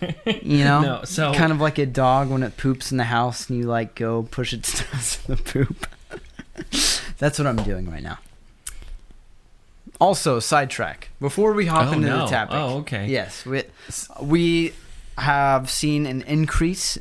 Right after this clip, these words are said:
Speaker 2: in our audience.
Speaker 1: Oh, yeah. We were gonna do
Speaker 2: And,
Speaker 1: that.
Speaker 2: um, we just wanna say thank you for listening.
Speaker 1: Yeah, thanks, everyone.
Speaker 2: And welcome. Welcome to the family of Nobody Special. <laughs> It's a depressing family, isn't it?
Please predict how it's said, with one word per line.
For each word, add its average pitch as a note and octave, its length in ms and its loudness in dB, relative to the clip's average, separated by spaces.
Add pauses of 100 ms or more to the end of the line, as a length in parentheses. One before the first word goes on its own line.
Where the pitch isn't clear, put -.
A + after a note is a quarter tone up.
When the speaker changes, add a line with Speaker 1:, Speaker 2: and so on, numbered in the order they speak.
Speaker 2:
in B2+ 460 2
our A#2+ 480 2
audience. B2+ 500 0
Speaker 1:
Oh, D#3 120 0
yeah. D3 260 -4 (120)
We A#2 100 -4
were B2 140 -4
gonna B2 120 0
do - 20 4 (220)
Speaker 2:
And, A#2+ 100 -2
Speaker 1:
that. - 380 -8
Speaker 2:
um, A#2 540 0 (300)
we A#2+ 140 -8
just A#2 200 -10
wanna B2 180 -4
say B2+ 160 -6
thank A#2+ 320 -4
you C3 60 -2
for D3+ 160 0
listening. B2+ 500 2
Speaker 1:
Yeah, F#3+ 220 -2
thanks, G3+ 340 -6
everyone. G#2 320 -2
Speaker 2:
And C#3 480 2
welcome. C3 520 -2 (360)
Welcome B2 340 -8
to C3+ 140 -8
the B2 80 -8
family B2+ 480 -4
of - 300 -14 (560)
Nobody A2+ 340 -2
Special. - 520 -4
<laughs> - 60 -2 (720)
It's - 120 -10
a - 20 -10
depressing B2 480 -2
family, G#2 400 -6
isn't G#2+ 240 -6 (400)
it? D#3 140 2